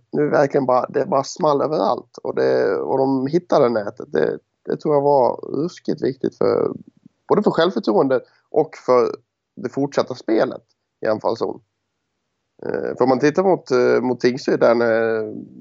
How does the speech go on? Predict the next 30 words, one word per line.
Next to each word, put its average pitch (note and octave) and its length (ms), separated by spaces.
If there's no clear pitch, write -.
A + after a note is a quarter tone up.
när, C#2 540
när G#2+ 100
jag G#2 80
var G#2+ 360
på - 120
plats C3+ 240
matchen A#2 300
efter - 280
där, G#2 140
så A2 160
det - 360
stod F3+ 320
och E3+ 120
vägde D3+ 320
lite, - 300
men C#3 160
sen G3 240
just F3+ 240
när, D#3 180
när, D3 200
när C#3 140
Friesen D3 440
fick, - 420
fick C3+ 160
in D#3 140
tre D3 220
tvåan C#3 280
där, A#2+ 140
då - 80
bara... D3+ 280